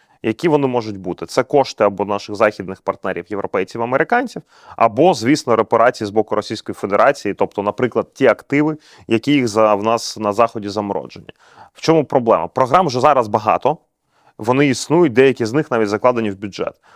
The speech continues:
Але можу навести дуже дивний приклад. Є Європейський інвестиційний банк, інституція, яка нам, чесно, дуже допомагає, це дуже важливо.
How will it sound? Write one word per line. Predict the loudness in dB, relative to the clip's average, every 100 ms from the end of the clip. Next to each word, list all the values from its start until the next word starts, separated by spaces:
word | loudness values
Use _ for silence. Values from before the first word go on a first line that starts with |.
| -4
Але | 2 2
можу | 4 2 0
навести | 2 2 2 -4
дуже | -4 -2
дивний | 0 0 0 -2
приклад. | -2 0 0 0 -6 -10 _ _ _ -2
Є | 2
Європейський | 4 4 4 2 2 -2
інвестиційний | -2 -4 -4 -2 -2
банк, | -4 -8 -10
інституція, | -10 -8 -2 -2
яка | 0
нам, | -2
чесно, | 2 2 2 -2
дуже | -2 -2
допомагає, | -4 -4 -2 0 -2
це | -2 -6
дуже | -6 -6
важливо. | -8 -10 -12 -12